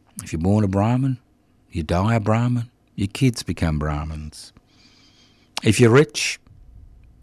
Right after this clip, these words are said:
you use this country's superannuation-friendly laws to enrich yourself. If you're poor,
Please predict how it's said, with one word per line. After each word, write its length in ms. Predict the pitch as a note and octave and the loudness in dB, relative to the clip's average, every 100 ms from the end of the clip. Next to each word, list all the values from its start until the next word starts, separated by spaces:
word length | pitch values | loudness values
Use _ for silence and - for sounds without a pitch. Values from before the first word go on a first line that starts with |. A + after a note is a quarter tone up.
| _ - | _ 2
you 120 | A2+ | 6
use 500 | A#2 B2 A#2+ G#2+ - | 8 6 4 2 -6
this 180 | A#2 - | -6 -4
country's 460 | - A2+ - A2+ | -2 -2 -2 -4
superannuation-friendly 1600 | - A#2+ A2+ G#2+ G#2+ G#2+ G#2+ - G#2 - - - - B2+ A#2 A#2 | -4 -2 0 2 2 0 -2 -2 -6 -8 -20 -12 0 2 4 4
laws 520 | A2 B2 C3+ D3+ - - | 4 4 2 0 -6 -6
to 120 | G#2+ | -2
enrich 380 | G#2 A2+ - - | 0 0 -2 -4
yourself. 640 | G#2 - C#3 F3+ - - _ _ _ _ _ _ _ - | -4 -2 -2 -2 -10 -20 _ _ _ _ _ _ _ -2
If 220 | B2 - | 0 0
you're 80 | A#2+ | -2
poor, 560 | - A#2+ D3 F3+ G3 | -2 0 2 0 -6